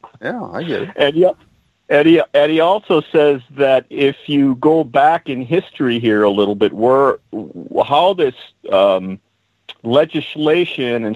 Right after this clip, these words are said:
Speaker 2: stuff has all changed, and we've gone from the land to the city, is that the Earl Warren Court,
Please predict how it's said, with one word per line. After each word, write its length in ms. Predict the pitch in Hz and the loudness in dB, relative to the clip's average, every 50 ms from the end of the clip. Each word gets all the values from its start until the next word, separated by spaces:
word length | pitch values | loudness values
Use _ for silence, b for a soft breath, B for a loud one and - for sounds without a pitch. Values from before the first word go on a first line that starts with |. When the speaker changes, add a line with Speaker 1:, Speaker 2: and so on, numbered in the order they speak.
| - | -6
Speaker 2:
stuff 240 | - - 131 127 123 - | -2 0 0 0 0 -2
has 160 | 117 104 117 | -4 -2 0
all 300 | 120 127 135 131 123 107 | 2 2 2 2 0 -2
changed, 680 | - - - 147 147 147 151 131 107 104 107 110 104 - - | -6 -6 -2 0 0 0 0 -2 -4 -4 -6 -8 -8 -8 -6
and 100 | 107 107 | -6 -4
we've 280 | 113 113 107 110 110 | -4 -4 -4 -6 -4
gone 680 | - 120 120 120 127 127 127 127 127 131 131 113 110 - - | 0 2 2 4 4 4 4 2 0 -2 -4 -8 -10 -10 -6
from 400 | - 123 117 113 110 107 104 101 b b b b b b b b b b b | -4 -2 0 0 -2 -2 -6 -8 b b b b b b b b b b b
the 320 | 107 104 123 117 113 113 | -4 0 2 4 4 4
land 480 | 110 120 127 131 143 143 143 143 139 131 - | 4 2 2 2 2 0 -2 -2 -6 -6 -6
to 80 | 135 113 | -6 -4
the 160 | 110 104 - - - | -4 -4 -4 -6 -4
city, 400 | 185 180 143 117 117 123 127 127 - _ _ b b b b b b b b _ _ - | -2 -2 0 0 -2 -2 -4 -6 -10 _ _ b b b b b b b b _ _ 0
is 300 | 143 135 131 127 123 117 - 127 | 2 2 2 2 0 -4 -10 -14
that 440 | 120 117 131 131 127 127 123 - _ | -6 -2 0 2 4 2 2 0 _
the 180 | 120 123 131 - | -4 -4 -2 0
Earl 360 | 139 160 185 202 208 202 190 160 | 0 2 2 2 2 2 0 0
Warren 420 | 165 175 180 185 185 180 165 151 | 0 2 2 2 2 0 -2 -6
Court, 500 | - - - 127 117 117 117 113 113 - | -8 -6 -2 0 2 2 2 0 -2 -8